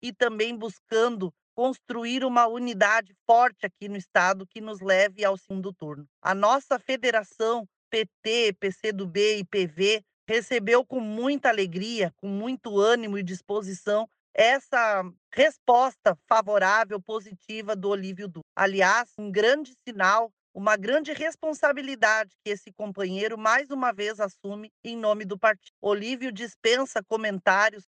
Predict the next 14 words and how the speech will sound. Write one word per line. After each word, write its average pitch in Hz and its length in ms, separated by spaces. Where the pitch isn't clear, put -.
quando 226 560
nós 220 380
podemos 226 540
avaliar 208 600
a 214 120
sua 277 320
perspectiva 240 800
militante 214 880
histórica 214 800
em 220 140
defesa 226 500
da 202 140
classe 214 420
trabalhadora, 196 880